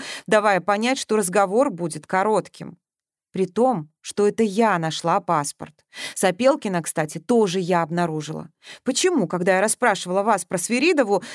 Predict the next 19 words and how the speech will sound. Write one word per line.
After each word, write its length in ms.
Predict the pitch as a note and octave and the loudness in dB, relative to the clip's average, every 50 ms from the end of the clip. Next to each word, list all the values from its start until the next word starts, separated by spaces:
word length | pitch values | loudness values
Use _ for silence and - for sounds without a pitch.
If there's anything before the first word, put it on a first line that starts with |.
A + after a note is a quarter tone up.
| - - | -14 -2
вы 140 | G3 A#3+ C4+ | 0 2 4
не 120 | C4+ D4 | 4 4
сказали, 520 | C#4+ - D4+ D#4 D#4+ D4 D#4+ C#4 A#3+ G#3 | 2 2 2 2 4 4 2 2 2 2
что 180 | G#3 - - A3 | 0 0 -2 0
были 240 | G#3 A3 A#3+ G#3 F#3 | 0 0 0 0 2
ее 300 | F#3+ F#3+ G#3 G3 G#3+ - | 0 0 2 0 0 2
подругой?» 640 | F#3+ A3 A3+ G#3 A#3+ A#3 G#3 F#3 F3 E3 D#3+ D#3 - _ _ _ _ _ _ _ _ _ _ _ _ | 2 2 2 2 2 0 0 0 0 -2 -2 -4 -8 _ _ _ _ _ _ _ _ _ _ _ _
«Я 140 | E3+ F3+ F3+ | -2 -2 0
никому 440 | F3+ F3+ F3 F#3+ F#3 F3+ F3+ F#3+ G#3+ | 0 0 0 0 0 0 0 -2 -2
ничего 420 | A3 G#3 D#3 - - D#3 D3+ E3+ | -2 -4 -4 -4 -6 -4 -4 -4
не 120 | F#3 G3 | -4 -2
должна». 520 | F3+ F#3+ G3 G3 D#3+ D#3 D3 C#3+ C3+ B2+ - _ _ _ _ _ _ | 0 0 0 0 -2 -4 -6 -6 -8 -10 -14 _ _ _ _ _ _
Ираида 320 | E3+ E3 D#3 D#3 D#3 C#3+ D#3 | -6 -4 -2 -2 -2 -2 -2
Ефимовна 540 | D#3 D3 C#3 - A#3+ C4 C#4+ C4 A3 F3+ | -4 -4 -4 -4 -4 -2 -2 -2 -2 -4
поправила 480 | D#3 - D#3 D3+ - E3 D#3 D3 C#3+ C#3+ | -4 -6 -6 -2 -2 -2 -2 -2 -4 -4
копну 380 | C#3+ D#3+ D3 D3+ - F#3 A3+ A#3 | -6 -6 -8 -8 -6 -8 -8 -8
курчавых 520 | - - - - - E3+ F3+ F3 F3 - | -8 -12 -12 -8 -6 -6 -6 -6 -8 -10
черных 400 | - - D#3+ D3 D3 D3 D3 - | -10 -8 -8 -8 -8 -10 -8 -6
волос. 440 | E3 D3+ D3+ C#3+ C3+ D3 - - | -6 -4 -4 -4 -6 -10 -12 -18